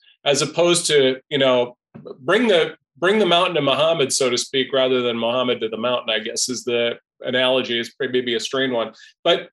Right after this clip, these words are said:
how is that local aspect, and I'll go back to that again, how is the local aspect changing what it is you do and who you advocate for? Is it easier, in other words,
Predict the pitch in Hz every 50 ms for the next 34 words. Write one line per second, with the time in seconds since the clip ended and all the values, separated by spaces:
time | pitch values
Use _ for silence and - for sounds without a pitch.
0 | _ - - - 233 269 311 330 247 - 151 160 160 160 147 143 143 156 175 170
1 | - 175 135 123 120 123 123 - - - - 123 123 127 - - 123 120 127 127
2 | 143 131 139 143 156 156 - - 139 135 123 120 117 110 117 120 117 117 120 117
3 | - _ _ _ _ _ _ _ - - - 202 240 262 240 202 160 160 160 143
4 | 139 143 156 165 160 190 156 135 123 123 123 120 - - 135 131 127 - - -
5 | 156 156 156 156 151 147 131 131 127 127 127 123 127 127 127 127 117 107 120 123
6 | 117 117 131 135 135 123 117 120 - 160 170 175 170 160 143 127 131 135 135 127
7 | - - - - - 226 - - - - - 233 214 - - - - _ _ _
8 | - - _ _ - 160 180 196 240 233 220 - 175 185 170 202 185 151 147 127
9 | 113 110 110 107 - _ _ _ - 135 143 143 139 135 131 127 120 120 120 117
10 | 117 120 117 - - -